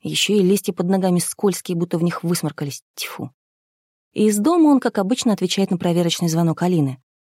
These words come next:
Разговаривает с ней бодро, даже дружелюбно. Да, суп съел. Да, посуду вымыл. На самом деле нет. Да, сейчас за уроки. На самом деле ха-ха два раза. Тут, конечно, повезло.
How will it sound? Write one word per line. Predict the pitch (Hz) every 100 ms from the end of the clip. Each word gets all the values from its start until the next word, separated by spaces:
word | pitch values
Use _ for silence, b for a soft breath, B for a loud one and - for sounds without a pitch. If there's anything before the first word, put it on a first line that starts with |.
| _
Разговаривает | 202 226 277 370 294 -
с | -
ней | 190
бодро, | 185 277 247 180
даже | 160 160
дружелюбно. | 160 156 180 233 202 180 - _ _ _
Да, | 156 175 247 240
суп | - 285
съел. | - 165 190 214 202 _ _ _
Да, | 180 165 233 240
посуду | 208 196 320 240
вымыл. | 180 208 220 202 190 - _ -
На | 156
самом | - 143 143
деле | 151 180
нет. | 170 127 - _ _ _ _ -
Да, | 190 285 185
сейчас | - - 285 226
за | 262
уроки. | 294 254 - 135 - _ _ _
На | 165 160
самом | 208 170 165
деле | 165 147
ха-ха | - 160 143
два | 131 143
раза. | 123 120 120 - _ _ _ _ _ _
Тут, | 247 262
конечно, | - 202 214 196 185
повезло. | - 185 202 247 160